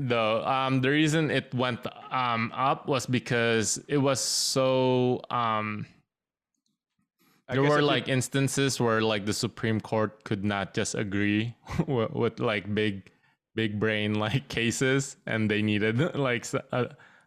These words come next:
Speaker 1: a, a one, um, I guess a person that would, like, tip it to the right way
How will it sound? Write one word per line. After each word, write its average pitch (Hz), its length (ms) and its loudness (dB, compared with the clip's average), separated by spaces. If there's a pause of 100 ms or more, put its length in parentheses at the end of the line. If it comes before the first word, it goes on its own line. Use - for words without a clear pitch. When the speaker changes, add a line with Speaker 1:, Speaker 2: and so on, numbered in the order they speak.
(120)
Speaker 1:
a, 104 440 -4 (140)
a 120 100 -4
one, 113 460 2
um, 110 280 -4
I - 240 -4
guess 107 220 -2
a 110 80 -4
person 120 560 -2
that 101 240 -2
would, 107 220 0 (160)
like, - 480 -6 (200)
tip 120 240 -2
it 120 200 -2
to 107 400 2
the 113 140 0
right 113 360 0
way 104 500 0